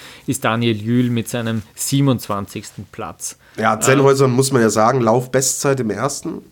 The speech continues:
Speaker 2: und er ist auch mit der Startnummer eins ins Rennen gegangen. Und ja, zweite Lauf, mm, da waren halt auch Fehler drin. Aber es war hinten raus tatsächlich nicht mehr, nicht mehr so leicht auch.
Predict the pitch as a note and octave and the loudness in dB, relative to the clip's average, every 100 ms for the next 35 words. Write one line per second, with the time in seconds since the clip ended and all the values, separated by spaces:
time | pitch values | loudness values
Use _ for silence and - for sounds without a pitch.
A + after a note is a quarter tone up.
0 | - A2 A2 A2 G#2+ - G2 G#2 G2 G#2+ | -10 -4 0 0 -2 -6 -4 -2 -2 -4
1 | - G2 G#2+ G#2 - G#2+ G#2+ A2+ G2 A2 | -6 -6 -6 -6 0 0 2 0 0 -2
2 | A2 G#2 G2 A2 G#2+ G2 G2+ A2+ E3 - | -2 -4 -2 -2 -2 -2 -2 -2 -4 -8
3 | - - - - - _ G#2+ G#2 G#2 G2+ | -18 -20 -20 -20 -20 _ -2 0 -2 -6
4 | - G#2+ A2 C3+ D3+ C#3 - B2+ D3 D3 | -6 -2 2 2 0 -2 -4 -2 -2 0
5 | C3+ B2+ B2+ - - D3+ C#3+ C3 - _ | 0 2 -2 -8 -12 -4 -2 -2 -6 _
6 | _ - A2 A2+ A#2 G#2+ G#2+ G#2+ A2+ A2 | _ -6 -2 0 0 -2 -4 -6 -4 -2
7 | F2+ A2+ G#2+ - - - - A2+ A2 A2+ | -2 -4 -6 -10 -16 -8 -4 -2 -2 -2
8 | G#2+ G#2+ A#2 B2+ C3 A#2 G2+ A2 - G2+ | 0 0 0 -2 -4 -2 0 0 -2 -6
9 | - G#2 A2 - A2+ - - G#2+ G2+ F#2+ | -6 -6 -8 -6 -6 -6 0 2 2 0
10 | F#2 G2+ G2+ G#2 F#2+ F#2+ F2+ F2+ F#2 - | -4 -6 -6 -4 -2 0 0 0 -4 -8
11 | D2+ D2 | -12 -12